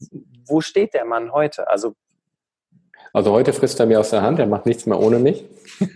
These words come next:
Speaker 2: Ich habe ungefähr drei Jahre gebraucht, um ihn so einigermaßen ein bisschen im Kopf zu drehen. Ich habe damals halt noch keine Seminare angeboten. Ich war damals natürlich, ich meine, das ist fast zwanzig Jahre her.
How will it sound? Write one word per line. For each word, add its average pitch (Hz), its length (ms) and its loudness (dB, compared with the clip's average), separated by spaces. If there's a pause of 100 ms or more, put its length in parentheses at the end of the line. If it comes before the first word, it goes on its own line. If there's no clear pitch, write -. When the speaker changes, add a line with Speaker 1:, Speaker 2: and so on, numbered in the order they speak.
(1160)
Speaker 2:
Ich 107 140 0
habe 117 60 4
ungefähr 113 260 0
drei 98 240 2
Jahre 98 320 2
gebraucht, 92 440 0
um 101 140 -2
ihn 92 80 -2
so - 220 -4
einigermaßen 92 840 -2
ein - 20 -6
bisschen 92 260 -6
im 87 100 -6
Kopf - 260 -4
zu - 120 -10
drehen. 98 320 0
Ich 98 120 -4
habe 98 100 -4
damals 101 320 0
halt 98 140 -2
noch 95 140 -2
keine 104 300 0
Seminare 101 640 0
angeboten. 98 600 -2
Ich 90 120 -4
war 92 80 2
damals 95 400 0
natürlich, 98 460 0
ich - 400 -20
meine, 92 140 -2
das - 140 -6
ist - 140 -6
fast 92 220 -4
zwanzig 95 400 -2
Jahre 90 260 2
her. 95 340 0